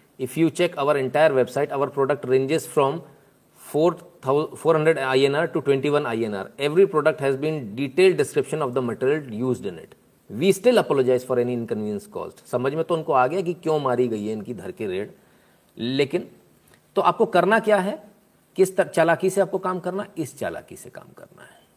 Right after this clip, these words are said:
ठीक है ना। ये समझदारी हमारे अंदर होनी चाहिए कि हमको कहाँ, कौन सी कमज़ोर नस हमको दबानी है कि कंपनी को समझ में आ जाए, ठीक है,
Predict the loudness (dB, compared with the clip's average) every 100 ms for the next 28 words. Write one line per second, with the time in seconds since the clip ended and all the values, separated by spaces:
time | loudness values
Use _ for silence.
0 | _ -14 -12 -14 -16 _ _ _ _ -2
1 | 2 4 2 -2 2 2 2 0 0 0
2 | 0 -4 -6 -8 -8 -8 -6 -8 -10 -12
3 | -8 -10 -8 -6 -6 -8 -10 -6 -6 -4
4 | -4 -4 -4 -4 -4 -8 -10 -10 -8 -6
5 | -6 -6 -10 -14 -20 _ _ _ _ _
6 | -6 -4 -4 -6 -6 -4 -4 -2 -2 -4
7 | -8 -10 -14 -16 _ _ _ _ _ _
8 | -16 -16